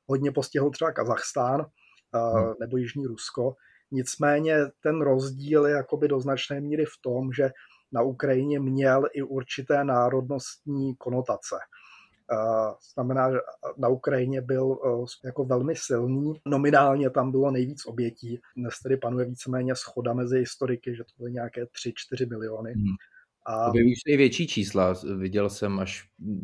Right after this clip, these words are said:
Speaker 2: dvanáct milionů. Je to, je to opravdu spíš k těm třem?
Speaker 1: To se jako,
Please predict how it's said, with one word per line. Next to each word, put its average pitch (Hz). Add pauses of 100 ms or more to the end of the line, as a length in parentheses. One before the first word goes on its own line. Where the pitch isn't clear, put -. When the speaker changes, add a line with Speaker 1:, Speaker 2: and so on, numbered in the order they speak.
(260)
Speaker 2:
dvanáct 104
milionů. 139
Je 104
to, 113
je 101
to 101
opravdu 101
spíš -
k -
těm 110
třem? 101 (400)
Speaker 1:
To 127
se 170 (240)
jako, 143